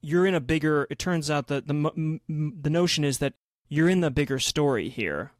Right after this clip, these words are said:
I mean, that's the story, in the sense, that's what Job's story is, that you're part of a bigger story. You just think that you're the main actor here, but you're not. And Malick, I think, does a beautiful job of, of telling that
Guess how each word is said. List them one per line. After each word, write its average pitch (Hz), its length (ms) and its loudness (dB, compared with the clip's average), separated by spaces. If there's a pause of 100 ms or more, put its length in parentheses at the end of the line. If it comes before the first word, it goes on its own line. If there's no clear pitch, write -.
(120)
I 139 80 -4
mean, 151 80 0
that's 175 140 0
the 156 60 0
story, 147 400 -2
in 165 120 0
the 143 80 2
sense, - 400 0
that's 147 160 -6
what 127 100 -8
Job's 160 320 2
story 123 300 -2
is, 131 100 -4
that - 180 -8
you're 143 140 0
part 165 260 -2
of 131 80 -4
a 131 60 -8
bigger 127 220 -6
story. 143 340 -2
You 131 140 -4
just 135 160 -10
think 139 160 -8
that - 180 -8
you're 127 100 -8
the 120 60 -8
main 113 180 -6
actor 143 320 -6
here, 117 140 -6
but 90 180 -10
you're - 80 -12
not. 110 380 -6 (500)
And 143 380 0 (640)
Malick, 190 400 2
I 139 60 0
think, 143 160 -2
does 143 100 -2
a 127 60 -8
beautiful 147 260 0
job 151 260 0
of, 135 240 -2
of 139 280 -6
telling 180 420 0
that 104 440 -6